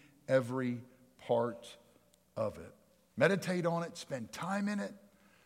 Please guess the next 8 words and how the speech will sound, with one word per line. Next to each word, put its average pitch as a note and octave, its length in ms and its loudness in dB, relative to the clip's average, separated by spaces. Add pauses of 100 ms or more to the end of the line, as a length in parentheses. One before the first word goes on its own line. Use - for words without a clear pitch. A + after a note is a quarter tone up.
(140)
make C3 240 -2
sure B2 380 -4
to A2 160 -12
keep D3 380 -6
whatever A#2+ 340 0
word A#2 560 -4
is F#2 220 -12
given. A#2 420 -6